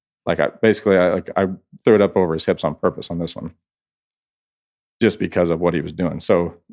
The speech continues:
when they hang like that straight-legged, it's really, really easy to, like, they're not moving forward, really.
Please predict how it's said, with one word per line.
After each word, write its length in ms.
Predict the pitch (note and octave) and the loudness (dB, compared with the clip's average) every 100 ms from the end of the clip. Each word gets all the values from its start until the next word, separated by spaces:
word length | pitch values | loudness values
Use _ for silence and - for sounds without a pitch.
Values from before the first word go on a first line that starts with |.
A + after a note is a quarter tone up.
| _ - | _ -2
when 140 | G2 | 2
they 120 | G2 | 2
hang 200 | G2+ G#2+ | 2 2
like 180 | G#2 F#2+ | 2 2
that 180 | F#2+ - | 0 0
straight-legged, 600 | - G2+ F2+ G#2 F2 E2 | 2 2 4 0 0 -6
it's 240 | E2 - F#2+ | -8 -8 -2
really, 240 | G2 F2+ | 0 2
really 260 | G2 F2+ G2 | 2 2 0
easy 200 | F2+ F2 | 0 -4
to, 280 | - F2 F2 _ - | -4 -4 -4 _ -4
like, 120 | G2+ | 2
they're 100 | A2 | 4
not 180 | A2 G#2+ | 4 2
moving 260 | G#2+ F2 | 0 -2
forward, 440 | E2+ G#2+ F#2+ E2+ D#2+ | 0 2 2 0 -2
really. 260 | E2+ F2 | -2 -2